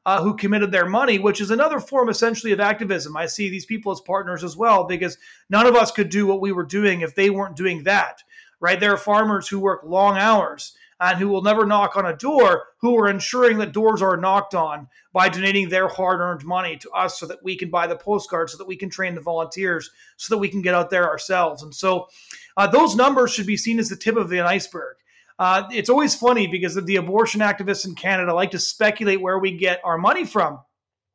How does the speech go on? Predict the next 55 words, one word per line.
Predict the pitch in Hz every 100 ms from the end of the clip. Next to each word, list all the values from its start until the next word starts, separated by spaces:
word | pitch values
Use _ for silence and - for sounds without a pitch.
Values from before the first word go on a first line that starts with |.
| -
especially, | 180 - 233 240 240 196
uh, | 180 - - - -
the | 214
Abortion | 175 226 240 233
Rights | 208 202
Coalition | 208 208 196 185
of | -
Canada. | 190 233 220 165 - - - _
And | 208
they | 220
don't | 240 339
believe | 233 247 285 190
the | 202
answer. | 214 269 208
I | 180
keep | 233 240
on | 226
giving | 180 190 233
it | 196
to |
them. | 185 165 156
They, | 175
they'll | 180 175 180
accuse | 170 233 208
me | 196
on | 185
Twitter, | 147 214
like, | 165 147
"Where | 185 202
does | 190
C | 208
C | 165
B | 190
R |
get | 196 196
its | 180
money?" | 208 226
I'm | 185
like, | 175 175 - _ _ _
"Thousands | - 196 220 190 208
of | 185
individual | 196 196 180 185 160 180
donors, | 160 180 175 151 143 - _ _ _ -
um, | 185 180 185 190
the | 170
vast | 156 196 214 208 -
majority | 214 156 185 190 190 185
of | 151
them, | 160 151 139 _ _ _ _
um, | 175
almost | 233 285 254 196
all | 202 240
of | 151
them | 160
Canadian. | 147 180 196 202 170 143